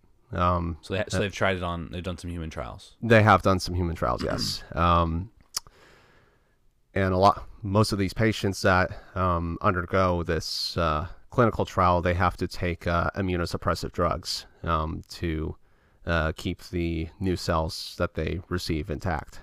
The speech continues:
Speaker 1: Uh, otherwise, their body will reject it. Um, so that's one roadblock that, uh, medical clinics are trying to overcome, as well as the autoimmune attack. The ins-, the immune system turning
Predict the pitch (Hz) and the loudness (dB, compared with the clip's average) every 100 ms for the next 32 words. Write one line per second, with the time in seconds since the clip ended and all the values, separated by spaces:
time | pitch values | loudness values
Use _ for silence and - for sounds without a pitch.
0 | - 85 80 80 85 80 78 78 76 80 | -10 -4 -2 -2 -2 -2 -2 -4 -4 -4
1 | 78 65 65 65 - - - - - _ | -4 -6 -6 -6 -6 -6 -10 -16 -20 _
2 | _ - 80 78 78 - 80 78 87 85 | _ -6 -2 -2 -2 -2 -2 2 2 2
3 | - - - - - _ _ _ _ _ | -2 -6 -6 -14 -20 _ _ _ _ _
4 | 113 113 113 104 98 92 95 92 - 92 | 6 8 8 4 4 4 4 4 4 2
5 | 90 - 90 87 87 80 - - - - | 2 0 2 4 2 -2 -10 -20 -16 -4
6 | 95 - 92 90 87 - - 78 - 85 | -2 -2 -4 -2 -2 -4 -6 -6 -2 -2
7 | 82 - 87 85 90 87 - 87 85 - | -2 -4 -4 -2 -4 -6 -4 -2 -2 -4
8 | 90 87 85 82 85 90 85 71 87 82 | -4 0 0 0 -2 -4 -4 0 0 0
9 | 80 80 - - - - - - - 90 | -2 -4 -6 -6 -8 -8 -12 -18 -6 -2
10 | 85 85 - - _ _ _ _ _ _ | -2 -2 -6 -16 _ _ _ _ _ _
11 | _ - 120 101 - 110 104 98 95 104 | _ 0 0 0 -4 0 2 4 2 2
12 | 104 110 - 104 - 98 90 87 - 104 | 4 4 2 -2 0 0 0 -2 -2 0
13 | 95 87 85 | 2 2 0